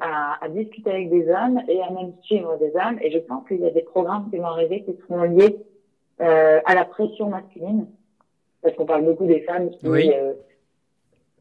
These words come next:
Speaker 1: euh, voilà, qui, euh, qui sont, euh, qui, qui ont des revenus inférieurs aux hommes, on parle de leur place, on parle de tout ça, il y a pas de problème. C'est, c'est presque un problème connu maintenant, c'est, voilà, c'est normal, on en parle, donc, voilà,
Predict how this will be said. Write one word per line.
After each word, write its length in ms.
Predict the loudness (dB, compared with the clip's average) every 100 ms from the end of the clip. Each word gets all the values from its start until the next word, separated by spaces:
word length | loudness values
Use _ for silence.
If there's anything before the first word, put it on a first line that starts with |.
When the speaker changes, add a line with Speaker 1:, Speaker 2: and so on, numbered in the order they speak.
| _ -14
Speaker 1:
euh, 40 | -10 -2
voilà, 260 | 2 2
qui, 300 | 0 -4 -2
euh, 160 | 0 0
qui 260 | -2 -8 -6
sont, 240 | -2 2 4
euh, 220 | 2 0
qui, 120 | -8 _ _ -6
qui 100 | -2
ont 100 | 2
des 100 | 4
revenus 360 | 4 2 -2
inférieurs 420 | -4 -2 2 4
aux 140 | 4 4
hommes, 240 | 2 2 -6
on 60 |
parle 260 | -8 -8 -2
de 60 | -2
leur 220 | -2 -10
place, 380 | -8 -4 -4 -6 -10
on 60 | -6
parle 200 | -4 -4
de 40 |
tout 140 | -10 -6
ça, 140 | 2
il 60 | 2
y 20 |
a 40 | 2
pas 100 | -4
de 60 |
problème. 400 | -10 -8 -6 -8 -6
C'est, 160 | -8 -4
c'est 80 | -8
presque 320 | 0 -2 0
un 100 | -8
problème 460 | -6 -4 -4 -4 2
connu 360 | 2 4 4
maintenant, 440 | 2 -4 -8 -10 -8
c'est, 180 | -8 -4
voilà, 340 | -2 -2 -4 -8
c'est 60 |
normal, 360 | -8 -6 -6 -6
on 120 | -6
en 60 | -6
parle, 260 | -2 0 0
donc, 180 | -4 -8 _ _ _ _ _ _ _ _ -2
voilà, 280 | 2 2